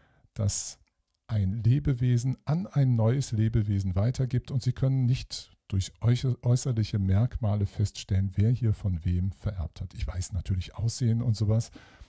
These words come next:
das meinen Sie direkt, aber darum geht es mir gerade nicht, um das Aussehen, sondern es geht mir nur daran, wenn Sie irgendein Lebewesen haben,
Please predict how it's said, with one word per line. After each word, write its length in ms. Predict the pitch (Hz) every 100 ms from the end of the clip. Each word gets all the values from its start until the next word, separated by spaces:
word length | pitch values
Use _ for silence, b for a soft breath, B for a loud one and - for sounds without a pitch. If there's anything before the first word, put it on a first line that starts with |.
| B
das 180 | 104 -
meinen 300 | 92 101 113
Sie 140 | 110
direkt, 500 | 110 104 104 120 -
aber 140 | - 98
darum 220 | 113 120
geht 200 | 117 131
es 160 | 139 131
mir 100 | 120
gerade 320 | 117 117 113
nicht, 280 | 156 - 113
um 60 |
das 180 | 95 -
Aussehen, 500 | 131 147 - 147 180 B B B B B
sondern 200 | - 113
es 100 | -
geht 140 | 139 127
mir 60 |
nur 160 | 117 123
daran, 380 | 117 107 110 101
wenn 100 | 95
Sie 80 |
irgendein 300 | 131 156 190
Lebewesen 680 | 117 117 113 107 104 101 92
haben, 400 | 95 92 101 98